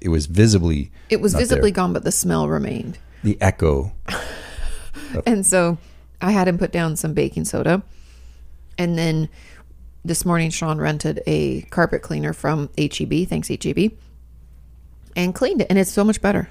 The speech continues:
Speaker 2: I think it's all gone.
Speaker 1: I think it's gone too. I have to say, those things are amazing.
Speaker 2: Mm-hmm.
Speaker 1: I'm, I,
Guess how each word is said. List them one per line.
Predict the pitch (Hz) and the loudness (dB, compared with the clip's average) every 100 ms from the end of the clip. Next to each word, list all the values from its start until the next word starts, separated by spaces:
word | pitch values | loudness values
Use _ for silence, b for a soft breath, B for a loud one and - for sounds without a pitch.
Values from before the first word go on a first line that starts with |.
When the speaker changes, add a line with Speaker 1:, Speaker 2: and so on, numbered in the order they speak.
| - | -2
Speaker 2:
I | 190 | 2
think | 208 | 2
it's | 208 | 2
all | 185 | 2
gone. | 175 190 185 - | 2 0 -4 2
Speaker 1:
I | 92 | 4
think | 87 | 4
it's | 76 | 2
gone | 69 69 | -2 0
too. | - 85 - - | 2 2 2 4
I | |
have | 110 185 - | 6 6 4
to | |
say, | 87 - 82 71 - | 2 4 4 2 2
those | 101 196 - | 4 4 4
things | 82 80 | 0 2
are | 80 | 2
amazing. | 78 120 202 65 147 | 4 4 2 0 -2
Speaker 2:
Mm-hmm. | 170 170 196 | -2 -2 2
Speaker 1:
I'm, | 107 135 - - | 2 2 -12 -6
I, | - | -4